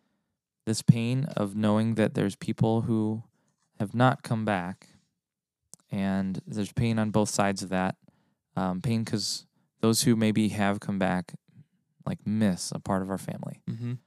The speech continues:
Speaker 1: Um, there's also pain, uh, for the person who is on the outside kinda looking in, like, maybe feeling,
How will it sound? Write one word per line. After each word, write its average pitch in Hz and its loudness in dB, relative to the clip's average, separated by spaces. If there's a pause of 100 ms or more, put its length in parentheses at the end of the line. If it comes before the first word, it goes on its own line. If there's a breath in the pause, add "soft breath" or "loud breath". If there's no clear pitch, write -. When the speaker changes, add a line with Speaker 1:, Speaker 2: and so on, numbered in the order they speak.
(360)
Speaker 1:
Um, 95 0
there's 104 -2
also 107 2
pain, 107 0 (880)
uh, 101 0 (500)
for - -2
the 113 -2
person 117 0
who 113 2
is 143 4
on 95 -2
the 95 2
outside 95 -2
kinda 92 -2
looking 95 -4
in, 92 0 (160)
like, 87 -8 (880)
maybe 98 0
feeling, 107 0